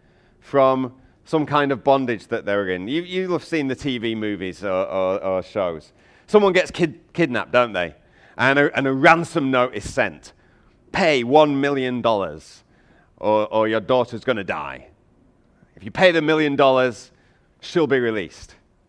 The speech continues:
We see it all the time. But the Bible says we need ransoming too. We're in bondage. What are we in need of ransoming from? Well, Jesus says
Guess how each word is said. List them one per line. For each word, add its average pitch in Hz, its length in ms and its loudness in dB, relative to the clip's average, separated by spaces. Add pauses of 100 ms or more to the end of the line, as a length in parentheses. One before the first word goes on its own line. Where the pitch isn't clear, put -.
(720)
We 139 100 -10
see 247 180 -4
it - 40 -2
all 190 160 4
the 180 80 0
time. 131 380 -2 (4000)
But 139 100 -2
the 123 60 -6
Bible 156 220 4
says 127 200 -10
we 131 200 -4
need 110 200 -6
ransoming 92 520 -8
too. 78 280 -14 (920)
We're 143 280 4
in 123 120 0
bondage. 90 440 -4 (140)
What 190 160 0
are 247 60 -2
we 226 220 -6
in 139 160 -4
need 104 220 -6
of 95 140 -4 (220)
ransoming 90 640 -8 (120)
from? 78 380 -8 (760)
Well, 120 120 -2
Jesus 160 340 -2
says 123 540 -2